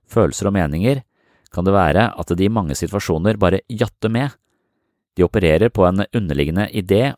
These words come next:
om at, eh, de ikke kan hevde seg selv, noe som gjør at de ikke motsier andre i frykt for konflikt eller emosjonell temperatur. De har gjerne opplevd at de får straff, kjeft eller blir avvist dersom de uttrykker egne behov og meninger.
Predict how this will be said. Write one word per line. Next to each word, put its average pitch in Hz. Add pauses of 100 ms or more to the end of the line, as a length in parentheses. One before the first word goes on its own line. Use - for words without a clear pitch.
(100)
om 90
at, -
eh, 95
de 95
ikke 113
kan 101
hevde 98
seg 107
selv, 139 (440)
noe 98
som 104
gjør 101
at 85
de 101
ikke -
motsier 85
andre 98
i 107
frykt -
for 95
konflikt -
eller 85
emosjonell 87
temperatur. 82 (1300)
De 101
har 107
gjerne 101
opplevd 120
at 87
de 85
får 85
straff, - (200)
kjeft -
eller 82
blir -
avvist 87
dersom 95
de 87
uttrykker 87
egne 85
behov 104
og -
meninger. 80